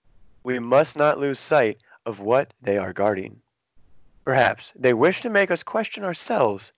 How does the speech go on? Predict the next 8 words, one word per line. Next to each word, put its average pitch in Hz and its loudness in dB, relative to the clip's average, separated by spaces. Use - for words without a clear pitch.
and 120 -6
our 113 -2
will 110 4
to 104 -2
fight, 135 2
to - -4
overcome. 110 0
Now, 107 4